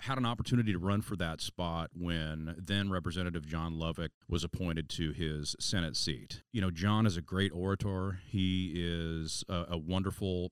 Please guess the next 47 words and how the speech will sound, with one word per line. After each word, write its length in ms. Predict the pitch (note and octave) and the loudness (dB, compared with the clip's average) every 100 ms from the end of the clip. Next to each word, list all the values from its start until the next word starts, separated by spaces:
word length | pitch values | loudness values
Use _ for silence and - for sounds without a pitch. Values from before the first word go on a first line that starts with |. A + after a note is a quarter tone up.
| - | -2
presider. 760 | F2+ E2 E2+ F#2+ F2+ E2 D#2+ - - - - | -2 0 0 2 2 0 -2 -4 -12 -20 -8
For 140 | - | 4
me 220 | A2+ B2+ E3+ | 8 8 8
being 260 | C#3 A2+ | 4 2
so 340 | - - G2 G2 | 0 0 2 2
new 540 | F#2 F2 F2 F#2+ A2 | 2 2 2 0 -2
to 120 | - | -4
the 100 | E2+ | -4
legislature 840 | D#2 D#2 - - F2 E2+ F#2 F2+ F#2 | -4 -6 -6 -4 -2 -2 -2 -2 -2
and 160 | F2 | -4
to 60 | D#2+ | -4
be 220 | D#2 E2+ | -2 -2
elected 400 | D2+ D#2 D#2+ - | -2 -4 -6 -6
in 100 | D#2+ | -4
that 200 | D#2+ D#2 | -2 -4
role, 360 | D2+ D#2 E2 E2 | -4 -4 -2 0
it 60 | |
was 160 | F2+ E2 | 0 0
a 40 | |
real 180 | F2+ F2 | 0 0
honor, 240 | E2+ F2+ E2 | 0 -2 0
but 120 | E2+ | 0
I, 240 | F2 F2+ E2 | 0 0 0
I 100 | F2 | 0
knew 320 | F2 F#2 F#2 | 4 4 2
that 100 | F2 | 0
I 140 | E2+ | -2
had 540 | D#2+ E2+ E2 D#2+ D#2 - _ - | -2 -2 0 -2 -6 -10 _ -4
very 260 | F2 G2+ | 4 6
large 240 | F#2 E2 - | 6 4 0
shoes 260 | E2 D2 | -2 -4
to 80 | - | -6
fill. 300 | - G1+ - - | -10 -10 -10 -4
I 40 | E2+ | -2
mean, 180 | D#2+ | -2
John 280 | D2+ F2 E2+ | 0 0 2
Lovick 500 | E2+ E2 E2 - D#2+ | 2 2 0 -2 -4
continues 600 | - F2 G2 F#2+ F2+ D#2+ | -2 0 2 4 4 0
to 100 | - | -2
be 480 | D#2+ F2 E2 E2 D#2 - | 2 4 4 2 0 -2
an 120 | E2 | 0
excellent 640 | F2 - F#2 F2+ E2 - - - | 0 0 0 2 0 -4 -4 -2
presider 540 | F#2+ E2+ E2+ F2 F2+ | -2 0 0 0 0
over 240 | E2+ E2 E2+ | -2 -2 0
in 80 | D#2+ | 0
the 80 | |
Senate, 580 | - G2 F2+ F2+ E2 - | 0 0 2 0 -2 -6